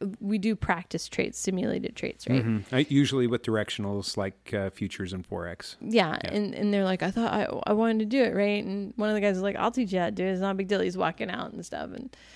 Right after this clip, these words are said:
Speaker 1: anyway, so to this other student, I was like, "Okay." But then I, I talked to the student earlier and I said, "The reason why we don't do that is because there's so much that is contained in options to see if it is a valuable trade.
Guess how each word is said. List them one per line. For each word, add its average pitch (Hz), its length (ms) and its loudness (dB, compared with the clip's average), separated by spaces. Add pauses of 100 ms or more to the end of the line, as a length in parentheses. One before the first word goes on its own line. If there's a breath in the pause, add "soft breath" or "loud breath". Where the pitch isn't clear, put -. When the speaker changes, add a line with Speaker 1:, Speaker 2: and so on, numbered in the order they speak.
(180 loud breath)
Speaker 1:
anyway, 202 320 4
so 190 260 4 (380 loud breath)
to 233 140 2
this 196 120 2
other 185 180 6
student, 190 440 4
I 170 100 0
was 170 120 0
like, 151 280 -2
"Okay." 196 540 0
But 196 320 2
then 208 260 6
I, 190 280 6
I 202 80 6
talked 214 320 0
to - 100 -2
the 185 140 0
student 190 420 -2
earlier 202 380 2
and 185 80 -4
I 180 80 -4
said, 190 260 -4
"The 202 80 0
reason 214 380 0
why 185 260 -2
we 208 140 0
don't 185 220 -2
do 190 160 0
that - 240 -4 (220)
is 175 140 -4
because 190 380 -2
there's 196 180 -4
so 214 360 0
much 208 360 -2
that 185 160 0
is - 140 -6
contained 196 540 -2
in 185 260 -6
options 175 640 -4 (380 loud breath)
to - 100 -8
see 202 220 0
if 190 120 2
it 190 80 2
is 180 200 2
a 180 80 0
valuable 180 560 0
trade. 180 440 -2